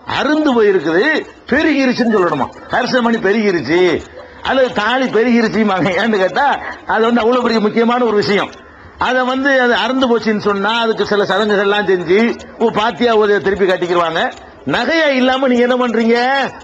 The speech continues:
அது ஒரு மதத்தினுடைய சின்னமாக்குறீங்க. பொட்டும் அந்த மாதிரி தான். பொட்டு என்பது எதுக்கு உள்ளதாக்கிட்டாங்கன்னு கேட்டா, அது ஒரு ஸ்டைலு, ஒரு அழகு என்பதற்காகலாம் வந்து அதை வைக்கிறது கிடையாது.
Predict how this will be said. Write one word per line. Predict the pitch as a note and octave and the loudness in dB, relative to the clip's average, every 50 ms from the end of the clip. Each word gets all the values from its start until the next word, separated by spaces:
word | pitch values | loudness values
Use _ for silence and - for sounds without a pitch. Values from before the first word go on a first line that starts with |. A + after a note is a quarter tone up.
| - - - - | -20 -20 -12 -6
அது | - A3 A#3 A3+ A3 | -4 0 2 2 2
ஒரு | G#3 G#3 | 2 2
மதத்தினுடைய | F#3 F#3 F#3+ C#4+ C4 D4+ D4+ - - D4+ D4 C#4+ C#4 C4+ C4 B3 B3 G3+ D#3+ - | 0 0 0 0 0 -2 -2 -2 -2 -2 0 2 2 2 2 2 2 0 0 -2
சின்னமாக்குறீங்க. | - C#4 D#4+ E4 E4+ E4 E4 D#4 C#4 A#3+ F3+ G3 G3+ F3 C#3 A#2 - - - - - - - - - - - - - - | -2 -2 0 0 0 0 0 0 -2 -2 -2 -2 -4 -2 -4 -6 -8 -12 -20 -20 -20 -20 -20 -20 -20 -20 -20 -20 -10 -4
பொட்டும் | - C4+ D4+ C4+ - E4 E4+ E4+ | -2 -2 -2 -2 -2 -2 0 0
அந்த | D4 B3 A#3 A#3+ | 0 0 0 0
மாதிரி | A#3+ A3 - - | 0 0 -2 -4
தான். | E3 - - - - | -6 -8 -10 -6 -2
பொட்டு | G3+ A3+ A3+ - D#4+ D4 C4 | -2 -2 -2 -2 -2 0 2
என்பது | B3+ A#3+ A3+ A#3 A3 G3+ | 2 2 2 0 2 2
எதுக்கு | F#3 G#3 B3 G3 B3+ B3+ A#3 | 2 0 0 0 0 2 2
உள்ளதாக்கிட்டாங்கன்னு | A3 G#3+ G3 F#3 F3 F3 - F3 E3+ E3+ E3 D#3 D3+ | 2 2 0 0 -2 -2 -4 -4 -4 -4 -2 -2 0
கேட்டா, | C#3 C#3+ C3 A2+ - F3 A3+ B3 B3+ - - - - - - - - | 0 0 0 0 -2 -2 0 0 -2 -4 -6 -10 -16 -18 -12 -6 -4
அது | F3 G3 A3 G#3 | 0 2 2 4
ஒரு | G3+ F#3 F#3 - - | 2 2 0 -2 -2
ஸ்டைலு, | G#3 G#3+ A3 A3 G#3+ G3 G3+ G3+ G#3+ A3 G3+ G3 | -2 0 0 2 2 2 4 4 4 4 4 2
ஒரு | G3+ F#3 | 2 2
அழகு | F3 E3 F3 G3+ A3 A#3+ G3 G#3+ G#3+ G#3 | 2 0 0 2 0 0 2 2 2 2
என்பதற்காகலாம் | G3+ F#3+ G3 F#3 F#3+ F3+ F3+ F3+ F#3 F3+ F3+ F3+ F3 E3+ F3 G3 A3 A#3 A3 G#3 F#3+ | 2 2 0 0 0 0 0 -2 0 2 2 2 2 2 2 2 2 2 2 2 2
வந்து | F#3 F#3 F3+ F#3+ | 0 0 0 0
அதை | F#3 F3 E3 | 2 2 0
வைக்கிறது | D#3 C#3 F#3+ G3 F3+ E3+ | 0 0 0 0 2 2
கிடையாது. | D3+ D#3+ E3 E3+ D#3 C#3 A2 | 2 2 2 2 0 0 -2